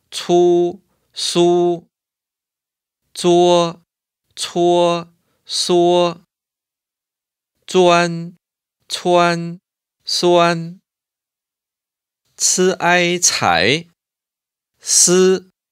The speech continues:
财思。吃啊叉，之凹枣，叉枣。自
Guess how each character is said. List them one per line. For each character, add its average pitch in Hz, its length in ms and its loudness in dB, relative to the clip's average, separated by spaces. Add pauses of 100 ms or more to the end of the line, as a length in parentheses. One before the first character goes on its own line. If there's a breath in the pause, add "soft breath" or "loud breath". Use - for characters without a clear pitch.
(560)
财 117 480 2
思。 175 560 -2 (1700)
吃 - 300 -2
啊 170 380 0
叉， 165 580 -2 (1000)
之 180 260 -2
凹 175 360 2
枣， 87 600 -4 (840)
叉 185 480 -2
枣。 90 560 -6 (1900)
自 170 500 0